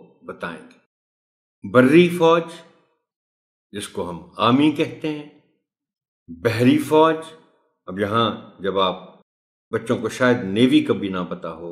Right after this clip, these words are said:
और उनको बहरी का भी ना पता हो, तो आप नेवी तो बताएंगे इसके तर्जुमे के तौर पर, लेकिन बहरी लफ्ज़ इस्तेमाल करने से पहले आप उनको बताएंगे कि बहर क्या होता है।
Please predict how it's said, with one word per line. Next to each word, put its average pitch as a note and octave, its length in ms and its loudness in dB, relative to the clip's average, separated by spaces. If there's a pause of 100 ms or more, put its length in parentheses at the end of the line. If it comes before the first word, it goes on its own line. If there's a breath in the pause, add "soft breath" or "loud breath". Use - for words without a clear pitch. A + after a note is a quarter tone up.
(140)
और F2 180 -14
उनको E2 320 -18 (320)
बहरी F#2 360 -4
का A2 140 -6
भी F2+ 140 -10
ना D#2 140 -14
पता D#2 280 -18
हो, D#2 220 -20 (920)
तो B2+ 80 -2
आप A#2+ 240 -2
नेवी C3 360 4
तो C3 80 0
बताएंगे C3 580 -2 (140)
इसके F#2 240 -16
तर्जुमे F#2+ 420 -8
के F2 120 -16
तौर D2+ 220 -18
पर, - 220 -20 (460)
लेकिन G#2+ 440 0 (880)
बहरी B2+ 440 2 (800)
लफ्ज़ A2+ 400 -2
इस्तेमाल G2 560 -6
करने E2+ 240 -14
से - 160 -20 (100)
पहले A#2 280 -6 (720)
आप G#2 280 -2
उनको F2+ 240 -14
बताएंगे F#2+ 640 -8
कि G2 140 -12
बहर G#2+ 500 -4 (180)
क्या E2+ 120 -12
होता D#2 360 -20
है। - 80 -20